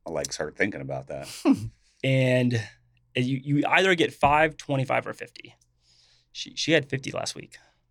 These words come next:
Speaker 2: I didn't really know it's not a sprint that will kill you. Uh, but I didn't know the gravity of these sprints.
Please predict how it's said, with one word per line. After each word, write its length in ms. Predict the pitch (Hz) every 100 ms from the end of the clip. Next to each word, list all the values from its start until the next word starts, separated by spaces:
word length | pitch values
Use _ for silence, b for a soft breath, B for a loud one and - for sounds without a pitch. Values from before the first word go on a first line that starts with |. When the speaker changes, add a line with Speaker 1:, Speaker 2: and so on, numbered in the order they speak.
| _ _ _ _ _ _ b b b _ -
Speaker 2:
I 480 | - 143 123 147 - _
didn't 220 | 147 - 190
really 220 | 185 180
know 500 | 233 202 180 190 175 _ _ _ _ _ _ _ _ _
it's 160 | 151 196
not 100 | 190
a 40 |
sprint 180 | 180 147
that 60 | 123
will 60 |
kill 160 | 120 -
you. 80 | 110 _ _ _ _ _ _ -
Uh, 60 | 139
but 100 | -
I 80 | 190
didn't 160 | 180
know 80 | 151
the 80 | 147
gravity 380 | 139 135 139 131
of 60 | 123
these 100 | -
sprints. 460 | - 160 - -